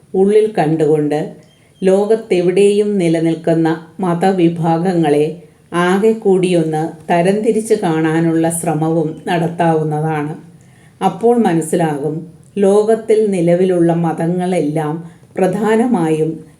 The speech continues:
രണ്ട് തരത്തിൽപ്പെടുന്നവയാണെന്ന്. സ്വന്തം അനുയായികൾക്ക്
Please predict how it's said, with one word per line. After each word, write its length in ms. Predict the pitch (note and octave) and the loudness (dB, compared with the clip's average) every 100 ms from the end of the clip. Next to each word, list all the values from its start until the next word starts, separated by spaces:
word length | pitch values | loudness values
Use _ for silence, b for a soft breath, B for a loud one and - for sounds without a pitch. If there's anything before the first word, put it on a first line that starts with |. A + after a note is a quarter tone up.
| - | -6
രണ്ട് 380 | F#3 F#3 G#3 A3+ | 0 2 4 2
തരത്തിൽപ്പെടുന്നവയാണെന്ന്. 1500 | A#3 F3 D#3+ E3 E3+ F3 E3 D#3 D#3 D#3+ D#3 D3+ C#3+ D3 D3+ F3 E3+ - _ b b b b _ | 2 2 0 0 -2 0 -2 -2 -2 -2 -2 -2 -4 -6 -8 -10 -16 -20 _ b b b b _
സ്വന്തം 640 | - A3 G3+ G#3 A3 A3 A3 | -2 0 0 2 2 0 -2
അനുയായികൾക്ക് 1040 | F#3 F3+ F#3+ G3+ G#3 G#3 G3+ G3+ - G3+ | 0 2 2 2 2 2 0 0 0 0